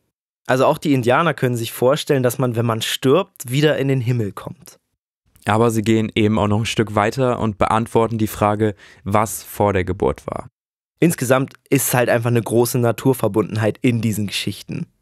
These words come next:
Speaker 2: Und ich glaube, das zeigt sich auch am besten einfach bei den Tieren. Die sind Bezugspunkte und die Tiere sind ja auch mit den Menschen verwandt, aber eben,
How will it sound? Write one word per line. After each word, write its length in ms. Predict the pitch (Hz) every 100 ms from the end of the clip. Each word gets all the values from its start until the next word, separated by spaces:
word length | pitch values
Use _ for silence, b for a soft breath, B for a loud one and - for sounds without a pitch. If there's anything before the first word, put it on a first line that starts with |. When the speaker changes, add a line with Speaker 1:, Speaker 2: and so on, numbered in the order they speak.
| _ _ _ _
Speaker 2:
Und 200 | - 110
ich 60 | 117
glaube, 260 | 127 131
das 180 | 120 -
zeigt 240 | 123 117 -
sich 180 | -
auch 180 | 104 104
am 200 | - 104
besten 340 | 101 110 - 95
einfach 280 | 101 101
bei 160 | - 98
den 140 | 98
Tieren. 440 | - 113 101 82 92
Die 100 | 104
sind 360 | 110 104 -
Bezugspunkte 800 | - - 139 147 - 156 151 147
und 260 | - 127 - B B B
die 80 | 110
Tiere 300 | 127 135 123
sind 180 | 120 120
ja 120 | 110
auch 200 | 113 -
mit 160 | 113 113
den 80 |
Menschen 300 | 113 117 -
verwandt, 500 | - 101 110 143 170 -
aber 360 | 120 123 120 -
eben, 320 | 113 113